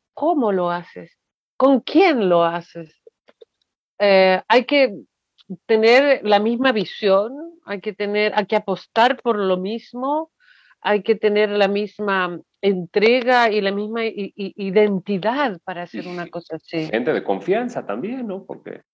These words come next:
Speaker 1: Por supuesto, a eso me refiero.
Speaker 2: Sí.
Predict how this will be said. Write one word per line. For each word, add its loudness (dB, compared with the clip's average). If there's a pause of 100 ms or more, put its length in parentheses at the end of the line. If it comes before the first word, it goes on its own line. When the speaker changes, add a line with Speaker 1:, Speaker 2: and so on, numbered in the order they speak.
(220)
Speaker 1:
Por -10
supuesto, -6 (100)
a 4
eso 2
me 0
refiero. 0 (280)
Speaker 2:
Sí. -10